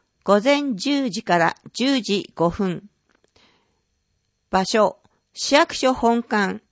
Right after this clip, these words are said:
二階会議室一。なお、物件の詳細内容、図面、写真などは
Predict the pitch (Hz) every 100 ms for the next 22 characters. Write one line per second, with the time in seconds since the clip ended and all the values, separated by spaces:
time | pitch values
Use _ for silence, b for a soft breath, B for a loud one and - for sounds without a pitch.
0 | _ 180 196 - 294 202 - - 226 254
1 | 247 - - 202 202 - 160 - - 180
2 | _ _ _ _ _ _ _ _ _ _
3 | _ _ _ _ 202 233 226 185 - _
4 | 208 220 _ 294 294 277 247 240 220 277
5 | 302 285 269 269 262 202 175 170 - -
6 | 196 220 262 185 - - 208 208 262 247
7 | 226 202 190 185